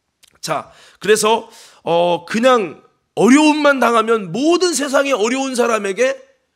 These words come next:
다 주님이 임재하시지는 않거든요. 왜 그러냐? 예수를 믿고, 아멘, 크게 하세요. 예수를 믿고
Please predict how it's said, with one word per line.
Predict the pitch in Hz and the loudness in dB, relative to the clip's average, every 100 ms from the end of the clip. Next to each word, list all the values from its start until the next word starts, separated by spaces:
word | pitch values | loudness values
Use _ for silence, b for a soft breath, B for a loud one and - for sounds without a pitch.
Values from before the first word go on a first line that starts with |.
| _ _ | _ _
다 | - 247 | -2 -2
주님이 | 247 285 294 269 | 0 0 2 0
임재하시지는 | 233 240 247 226 208 208 202 196 185 180 175 160 151 - - 220 277 - | 0 0 0 0 -6 -10 -10 -10 -12 -14 -14 -16 -18 -18 -8 -4 -4 -4
않거든요. | - 190 226 214 143 151 151 135 _ b b b | -10 -10 -8 -8 -10 -12 -14 -18 _ b b b
왜 | - 233 | -2 0
그러냐? | 294 269 170 143 165 147 - B B B | 2 0 0 -2 -4 -10 -16 B B B
예수를 | 175 233 254 240 240 240 | 2 4 4 2 4 4
믿고, | 196 - 151 156 - - _ _ _ _ _ _ _ _ | 2 0 0 0 -4 -12 _ _ _ _ _ _ _ _
아멘, | - 196 214 | -6 -2 -2
크게 | 208 214 | -2 -2
하세요. | 196 208 202 | 0 2 2
예수를 | 180 240 247 269 254 | 4 4 4 4 4
믿고 | 226 226 190 226 - - | 4 4 4 2 0 -12